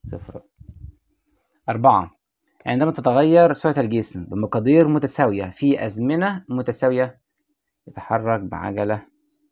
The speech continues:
منتظمة. خمسة، تحرك جسم بعجلة منتظمة مقدارها عشرة متر على الثانية تربيع، أي أن سرعته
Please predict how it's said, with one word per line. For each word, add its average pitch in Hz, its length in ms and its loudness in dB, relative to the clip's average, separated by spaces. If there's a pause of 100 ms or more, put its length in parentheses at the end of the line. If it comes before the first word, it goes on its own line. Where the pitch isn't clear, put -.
(640)
منتظمة. 95 960 -6 (560)
خمسة، 156 460 0 (560)
تحرك 139 440 2
جسم 160 440 2
بعجلة 139 420 2
منتظمة 151 720 0
مقدارها 123 640 2
عشرة 127 280 2
متر 127 300 -2
على 107 160 -4
الثانية 139 300 -2
تربيع، 113 460 -4 (2000)
أي 123 200 2
أن 170 280 2
سرعته 123 440 4